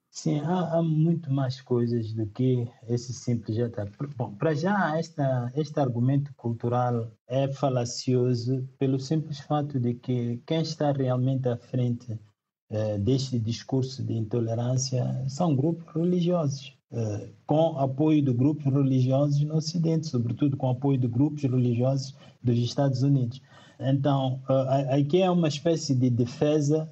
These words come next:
eh, eh, de uma versão do cristianismo. É basicamente isso. Mas pronto, isso não é o mais importante.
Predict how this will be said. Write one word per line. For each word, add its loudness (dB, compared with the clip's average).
eh, 0
eh, 2
de 2
uma 4
versão 0
do 2
cristianismo. 0
É 2
basicamente 2
isso. -4
Mas 4
pronto, -6
isso 2
não 4
é 2
o 4
mais 2
importante. -4